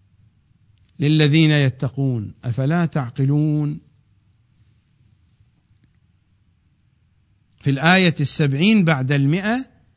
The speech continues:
"والذين يمسكون بالكتاب وأقاموا الصلاة". والذين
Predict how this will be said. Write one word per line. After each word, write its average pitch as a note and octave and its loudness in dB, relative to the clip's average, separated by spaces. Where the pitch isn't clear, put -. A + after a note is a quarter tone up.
"والذين C#3+ 2
يمسكون D#3+ 0
بالكتاب B2 -4
وأقاموا D3+ 0
الصلاة". A2+ -4
والذين D3 -2